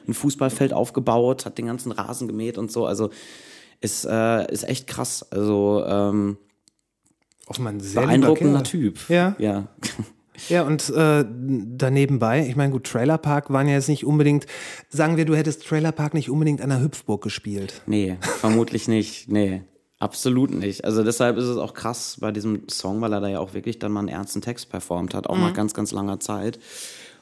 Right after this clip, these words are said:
Speaker 1: Und, äh, das ist auf jeden Fall eine ganz besondere Geschichte gewesen einfach, ne?
Speaker 2: Ja. War
Speaker 1: Ja,
Speaker 2: das, war,
Speaker 1: und
Speaker 2: war das cool für dich, so mit, mit, mit dem Feature zu arbeiten oder generell mit me-, du hast ja mehrere Features auf
Speaker 1: Mhm.
Speaker 2: dem Album. Ist das was, wo,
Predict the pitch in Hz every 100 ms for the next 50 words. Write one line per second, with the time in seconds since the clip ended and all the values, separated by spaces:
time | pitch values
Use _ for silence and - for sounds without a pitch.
0 | - 101 101 98 - 107 101 95 92 95
1 | - 101 107 95 101 110 110 107 107 107
2 | 113 95 95 110 107 92 - - 98 -
3 | - - - - - - - 131 127 165
4 | - - - - _ _ - 135 139 139
5 | 156 143 151 - 202 208 247 311 - 208
6 | 175 196 196 180 202 - 151 170 175 196
7 | 165 170 160 139 147 160 143 147 160 180
8 | 165 - 202 - 202 180 139 175 185 185
9 | 151 139 143 135 165 156 135 143 - -
10 | 127 131 127 127 139 120 113 113 - 117
11 | 117 110 117 123 98 107 113 113 - -
12 | - - 156 220 170 190 185 170 156 143